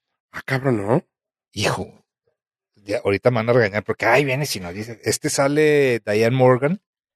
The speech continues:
Speaker 2: Diane Morgan sale en Afterlife también, es, este, británica. Sale junto con,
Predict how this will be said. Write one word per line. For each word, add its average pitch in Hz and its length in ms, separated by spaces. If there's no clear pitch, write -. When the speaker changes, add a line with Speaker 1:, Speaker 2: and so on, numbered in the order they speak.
Speaker 2:
Diane 104 200
Morgan 110 440
sale 95 480
en 90 400
Afterlife 98 500
también, 95 320
es, - 180
este, 90 560
británica. 90 480
Sale 98 160
junto - 280
con, - 420